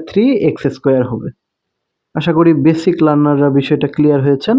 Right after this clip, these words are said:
এখন লক্ষ্য করুন, সমীকরণের বাম পাশে এক্স রয়েছে এবং সমীকরণের ডান পাশেও এক্স রয়েছে। সুতরাং আমরা এক্সটিকে সমীকরণের ডান পাশে যদি বাম পাশে পার করে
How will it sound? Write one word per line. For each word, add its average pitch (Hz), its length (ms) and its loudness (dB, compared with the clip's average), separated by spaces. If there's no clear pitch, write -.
এখন 175 200 0
লক্ষ্য 175 260 0
করুন, 131 200 2
সমীকরণের 185 640 2
বাম 160 180 0
পাশে 143 300 -2
এক্স 160 180 -4
রয়েছে 117 340 0
এবং 165 220 2
সমীকরণের 175 600 2
ডান 165 160 2
পাশেও 147 360 0
এক্স 165 160 -6
রয়েছে। 127 280 2
সুতরাং 196 340 0
আমরা 175 140 2
এক্সটিকে 165 680 -2
সমীকরণের 170 580 2
ডান 151 180 2
পাশে 147 200 -2
যদি 135 200 2
বাম 156 120 2
পাশে 151 260 -2
পার 143 120 0
করে 123 140 0